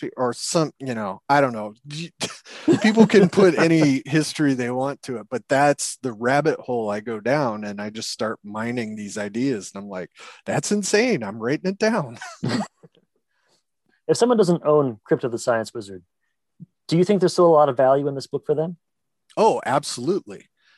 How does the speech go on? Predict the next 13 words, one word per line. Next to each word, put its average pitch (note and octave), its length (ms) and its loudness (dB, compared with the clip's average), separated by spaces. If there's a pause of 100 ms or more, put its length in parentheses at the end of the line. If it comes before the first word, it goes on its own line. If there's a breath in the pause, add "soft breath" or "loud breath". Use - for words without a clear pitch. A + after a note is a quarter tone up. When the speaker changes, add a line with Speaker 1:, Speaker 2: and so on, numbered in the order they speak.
(280)
Speaker 1:
If F3 180 2
for D3+ 300 0
no D3+ 440 0
other D#3 280 -2
reason, B2+ 640 -6
people C#3 320 -4
can B2+ 240 -4
thumb C3+ 400 -4
through B2+ 360 -6
this G2 480 -8
and A2 240 -10
get B2 320 0
ideas A2 880 -4